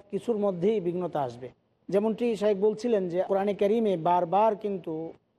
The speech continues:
যারা ক্ষমতা পরিচালনা করেন তাদের আনুগত্যের ব্যাপারটা বারবার বলা হচ্ছে। এই ক্ষেত্রে জনগণের মধ্যে কিন্তু একটা আইন অমান্যের একটা হিড়িক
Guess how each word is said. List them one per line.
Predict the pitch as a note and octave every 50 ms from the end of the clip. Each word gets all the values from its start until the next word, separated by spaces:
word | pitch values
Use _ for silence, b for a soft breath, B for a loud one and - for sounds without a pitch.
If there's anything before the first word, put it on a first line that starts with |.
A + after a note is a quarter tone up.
| _ _
যারা | C#3+ F3 E3 E3+ E3
ক্ষমতা | E3 E3 - F#3 F3 F3+ F3 F3+ F#3+ F3+
পরিচালনা | E3+ - F3+ E3+ E3 - F#3+ G#3 A3+ A3+ G#3 F#3+
করেন | - F3+ E3+ E3+ D#3+ D#3+
তাদের | D3+ D#3 D3+ E3+ E3
আনুগত্যের | D#3+ E3 E3+ E3 G3 G3 G3+ - G3+ F3+
ব্যাপারটা | E3 F3 E3+ F3 F3+ E3 F3 - F3
বারবার | E3 F#3 F#3 F#3 F#3+ F#3+ F3+
বলা | E3+ E3 D3+
হচ্ছে। | C#3+ C#3+ C#3 - _ _ -
এই | F#3+ A#3 G#3
ক্ষেত্রে | - B3+ C4 - - F#3 D#3+ C#3 C#3+ - _ _ _ _ _ _ _ _ _ - C#3
জনগণের | D3 F#3 F#3+ G#3+ A3 A3 C4 C#4 D4 C#4+
মধ্যে | B3+ B3+ A3 F#3 G#3+ A3+
কিন্তু | G3 A3+ G#3 F#3 G3 G3+
একটা | F3 - - - E3+ D3+ D3+ - - -
আইন | E3 F3 A3 B3+ C4 A#3+
অমান্যের | - G#3+ G#3+ G#3 G#3 G#3 G#3 G#3 A3+ A3+ F#3+ E3+
একটা | D#3 C#3+ - F#3+
হিড়িক | D3+ C#3+ D#3+ G3+ C4 B3+ -